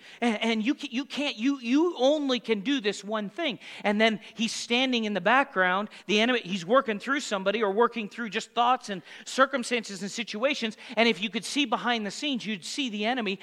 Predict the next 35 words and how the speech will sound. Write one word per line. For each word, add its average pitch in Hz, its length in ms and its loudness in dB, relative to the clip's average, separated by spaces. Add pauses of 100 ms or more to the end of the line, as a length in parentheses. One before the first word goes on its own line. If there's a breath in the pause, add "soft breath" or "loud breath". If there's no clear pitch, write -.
(140 loud breath)
sharpening 226 560 2
a 196 40 0
razor, 202 360 0
getting 190 240 -2
ready 214 260 2
to 170 100 -10
shave 247 280 -4
your 226 160 2
head. 208 240 -2 (2500 soft breath)
And 233 140 4
in 226 80 4
the 220 80 4
midst 285 300 4
of 208 80 -2
that, 208 180 6
you 220 160 -2
need 233 160 0
to 208 80 -6
go, - 200 6 (140)
"You 247 120 2
might 269 200 6
as 226 140 0
well 247 120 6
put 277 240 4
up 262 140 4
the - 80 -4
shears, 233 640 0 (2250)
because 180 180 -2
I'm 233 160 8
gonna 240 140 2
rip 214 200 4
the 226 60 -6
city 262 280 0
gates 294 340 2
off." 123 420 -4